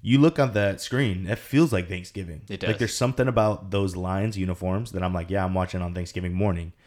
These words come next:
Speaker 1: 'Cause I think they normally play the morning game. Um, the night game is usually not the Lions or the Cowboys, if I'm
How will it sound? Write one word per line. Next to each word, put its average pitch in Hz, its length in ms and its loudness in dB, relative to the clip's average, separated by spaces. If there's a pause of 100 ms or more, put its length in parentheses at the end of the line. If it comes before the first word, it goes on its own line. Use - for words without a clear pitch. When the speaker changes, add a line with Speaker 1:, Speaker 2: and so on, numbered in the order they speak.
(220)
Speaker 1:
'Cause 110 100 -2
I - 20 2
think 151 180 0
they 135 80 8
normally 110 420 4
play 107 160 2
the 95 100 0
morning 92 360 0
game. 87 280 -6 (680)
Um, 87 420 0
the 110 120 2
night 107 360 2
game 104 220 0
is 95 200 -2
usually 98 920 2 (800)
not 107 360 4
the 101 120 2
Lions 92 320 0
or 95 100 0
the 87 60 -2
Cowboys, 85 680 -4
if 107 220 0
I'm 85 340 -2